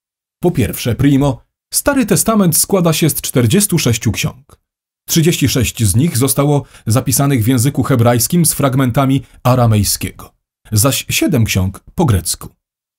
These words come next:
Nowy Testament w całości był spisany w języku greckim.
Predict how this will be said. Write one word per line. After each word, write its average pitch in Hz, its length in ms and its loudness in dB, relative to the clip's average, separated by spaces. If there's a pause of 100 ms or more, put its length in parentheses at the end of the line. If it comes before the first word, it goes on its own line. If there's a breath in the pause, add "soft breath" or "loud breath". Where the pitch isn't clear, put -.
Nowy 190 280 2
Testament 120 680 0
w - 60 -10
całości 117 480 2
był 107 120 2
spisany 120 400 0
w 104 40 2
języku 117 360 0
greckim. - 520 -4